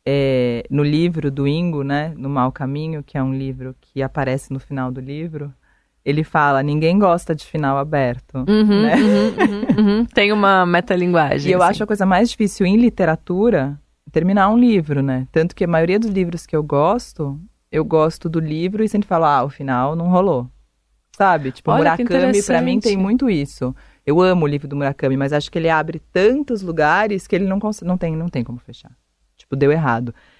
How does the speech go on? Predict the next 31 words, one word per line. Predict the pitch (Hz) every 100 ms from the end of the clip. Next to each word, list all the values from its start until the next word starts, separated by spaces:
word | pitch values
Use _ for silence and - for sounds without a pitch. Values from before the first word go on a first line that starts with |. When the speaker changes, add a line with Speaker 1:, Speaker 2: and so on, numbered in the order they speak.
| _ -
Speaker 1:
E | 185 233
o | 185
Marçal, | 196 190 - 175 190 208
eu | 180
acho | 180 -
que | 175
a |
primeira | - 175 202 208
vez | 165 170 233 202
eu | 185
tinha | - 202 190
entendido | 196 175 170 165 190 214
como | - 190 214 226 -
se | -
fosse | - 190 190 196
o |
final | 208 165 180
de | 180
fato. | - 175 139 - 131 131 _ _ _ _
E | 165
nessa | 180 214 240
segunda | - 185 180 165
vez | 170 170 -
que |
ele | 165
deixou | 160 160 175
em | 160
aberto, | 151 160 185 - -
eu | 180 196
amei | 214 202
mais. | 208 185 175 175 -